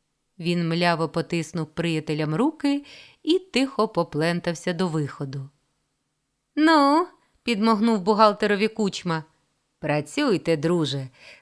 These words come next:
зареготав бухгалтер і ляпнув шофера по спині. До п'ятнадцятих роковин жовтня жодного тихомрійного дурня в Радянському Союзі.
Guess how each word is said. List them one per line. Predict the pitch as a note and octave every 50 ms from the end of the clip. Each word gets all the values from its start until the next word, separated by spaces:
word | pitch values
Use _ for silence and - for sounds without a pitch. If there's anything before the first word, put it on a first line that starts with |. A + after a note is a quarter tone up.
| _ -
зареготав | D3 C#3 F3 F3 F3 E3+ E3 F3 E3 - F3 E3 D3+ C3+
бухгалтер | C#3 D3 C3+ D#3 A#3 D4 E4 D#4 - D4+ D4 D4 D4+ - - - _ _ _ -
і | F#4+ F#4+ D4+
ляпнув | A3+ B3+ C#4 C#4 - A#3 A#3+ B3 A#3+
шофера | - - - D#3+ D3 - - F3+ F#3+ F3+ E3+
по | E3 - D#3+ D#3+
спині. | D#3+ - - - D#3+ D#3+ D#3 D3 C#3+ C#3 C3+ B2 - _ _ _ _ _ _ _ _ _ _
До | - G#3 C#4 C#4+
п'ятнадцятих | C#4 C4+ B3+ B3 B3 B3 B3+ B3 B3 B3 - A3+ - G#3+ G#3 -
роковин | G#3+ G3+ - - G3+ F#3 G3 G3 F#3+ F3
жовтня | D#3+ A3 A#3 A3+ G3 - F#3 E3+ D#3+ D3 - - - - - - _ _
жодного | D#3+ D#3 D#3+ G3 G3+ G#3 F#3 F3+ F#3+ F#3 F#3
тихомрійного | D#3+ - F3 - - F#3+ F#3 F#3 F#3 G3 F#3 F#3 F3+ F#3+ G3+
дурня | G#3+ F#3+ G3 G#3+ F3+ D#3+ D3+ D#3 D3+
в | C#3+
Радянському | E3+ F#3+ F3+ D#3+ E3+ E3 D3+ C#3+ - - F3 F3 F3+ F3
Союзі. | - A3 G#3+ G3 F#3+ F3 D#3 - - D3 C3+